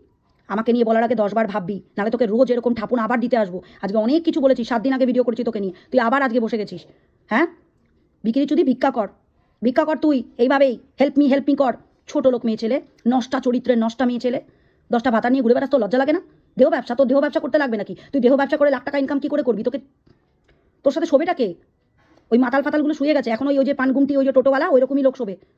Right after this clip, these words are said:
তাদের কাছ থেকে টাকা নিয়ে তুই লাখপতি হবি কী করে? হবি কী করে?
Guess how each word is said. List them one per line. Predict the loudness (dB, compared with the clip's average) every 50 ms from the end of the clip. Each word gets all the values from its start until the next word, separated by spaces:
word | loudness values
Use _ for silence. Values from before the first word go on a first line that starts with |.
| _ -4
তাদের | 0 2 2 2
কাছ | 0 -2
থেকে | -4 -6 -6
টাকা | -6 -4 -2
নিয়ে | -2 -2 0
তুই | 0
লাখপতি | -2 -2 -4 -4 -4 -4 -2 0
হবি | 0 0
কী | 0 -2
করে? | -4 -6 -6 -8 _ _ _ _ _ _ _ _ _ _ _ _ _ _ _ 0 0
হবি | 2 2 2
কী | 0 2
করে? | 2 2 0 -2